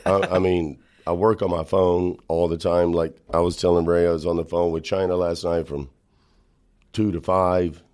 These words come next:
moving chicken paws from, uh, Monterrey to, uh, Hong Kong, you know, in one point five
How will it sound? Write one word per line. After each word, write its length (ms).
moving 380
chicken 320
paws 440
from, 460
uh, 540
Monterrey 840
to, 320
uh, 200
Hong 240
Kong, 500
you 160
know, 340
in 140
one 200
point 400
five 460